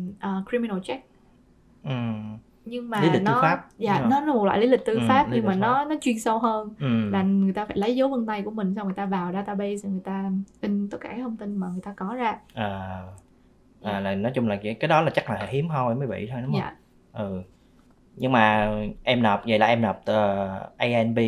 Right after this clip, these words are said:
Speaker 2: là B N B của, ờ, tỉnh bang rồi.
Speaker 1: Dạ,
Speaker 2: Và
Speaker 1: đúng
Speaker 2: em
Speaker 1: rồi.
Speaker 2: nộp thêm E E nữa thì cuối cùng là em lấy P R từ cái chương trình nào?
Speaker 1: Em lấy P R từ E E.
Speaker 2: E E.
Speaker 1: Dạ.
Speaker 2: Ồ.
Speaker 1: Lúc mà em nộp A I M B xong, em có nomination,
Speaker 2: Ừ.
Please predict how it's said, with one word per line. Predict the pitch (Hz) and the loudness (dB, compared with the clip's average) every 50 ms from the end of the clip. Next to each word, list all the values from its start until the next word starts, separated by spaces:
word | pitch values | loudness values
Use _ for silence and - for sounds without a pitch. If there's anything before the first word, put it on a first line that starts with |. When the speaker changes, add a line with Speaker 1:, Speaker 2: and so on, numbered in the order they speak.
| 113 104 | 2 0
Speaker 2:
là | 101 95 95 104 | -2 -2 0 2
B | 117 | 2
N | 117 110 110 | 2 4 4
B | 110 104 | 2 0
của, | 104 104 98 98 110 131 139 135 - | -2 -4 -6 -4 -4 -4 -4 -4 -4
ờ, | 120 117 110 110 107 107 107 - | -4 -4 -2 -4 -4 -6 -6 -4
tỉnh | 95 104 123 | -2 2 4
bang | 117 113 113 110 | 4 4 4 4
rồi. | 107 101 95 90 87 - _ _ - | 2 2 2 0 -4 -10 _ _ -4
Speaker 1:
Dạ, | 226 208 202 185 | 0 2 4 4
Speaker 2:
Và | - - | 2 2
Speaker 1:
đúng | - - | 4 6
Speaker 2:
em | 101 123 | 6 8
Speaker 1:
rồi. | 120 107 | 8 6
Speaker 2:
nộp | 101 95 - - | 6 4 2 2
thêm | 123 113 113 | 0 -2 0
E | 92 120 120 | 0 2 2
E | 117 120 120 110 | 2 2 2 2
nữa | 104 104 117 | 0 0 0
thì | 123 107 101 104 - - - | 0 0 0 -2 -4 0 4
cuối | 156 170 170 | 6 6 6
cùng | 135 117 101 101 | 6 6 6 4
là | 98 | 4
em | 76 95 104 110 107 107 | 2 0 -2 -2 0 0
lấy | 120 139 | 0 0
P | - - | 0 0
R | 127 120 107 104 104 98 | 0 0 0 0 -2 -2
từ | - 104 98 92 92 92 | -2 0 0 0 -2 -6
cái | - 113 | -8 -6
chương | 117 113 113 | -6 -6 -4
trình | - 202 185 - | -4 -4 -6 -6
nào? | 92 87 - - _ | -6 -8 -12 -18 _
Speaker 1:
Em | - 226 226 226 | -6 -6 -4 -2
lấy | 233 233 233 247 269 277 294 285 294 - _ | 0 0 2 2 2 0 -2 -6 -8 -8 _
P | - | 0
R | 240 226 220 208 208 214 208 - | 0 2 2 2 0 -2 -2 0
từ | 202 190 180 175 | 2 2 4 4
E | - 202 | 4 2
E. | 202 208 208 202 202 196 - - | 4 4 2 2 0 -2 -6 -6
Speaker 2:
E | - 127 | -4 -2
E. | 117 90 113 110 95 - - - | 0 2 2 0 0 -4 -8 -8
Speaker 1:
Dạ. | 110 95 - - - - - _ | -6 -6 -6 -6 -10 -16 -14 _
Speaker 2:
Ồ. | 101 - - - 196 190 180 - | -4 -4 -2 -2 -2 -4 -2 0
Speaker 1:
Lúc | 214 247 294 311 311 285 | 0 2 0 0 -2 0
mà | 254 220 | 0 0
em | 202 - 226 226 | 0 0 0 2
nộp | 233 220 202 190 196 - | 4 4 4 4 4 0
A | 220 226 233 233 233 | -2 0 0 2 0
I | 233 226 | 0 -2
M | 226 | -4
B | 220 233 226 226 - | -4 -4 -4 -6 -6
xong, | - 233 226 220 208 208 208 214 | -4 -2 -2 0 -2 -2 -4 -4
em | 226 233 233 | -6 -8 -4
có | - 240 247 277 | -2 0 0 0
nomination, | 277 254 240 226 226 220 214 214 208 - 202 190 180 190 - - | 0 -2 -4 -4 -6 -8 -10 -10 -6 -4 -4 -4 -4 -6 -8 -6
Speaker 2:
Ừ. | - | -2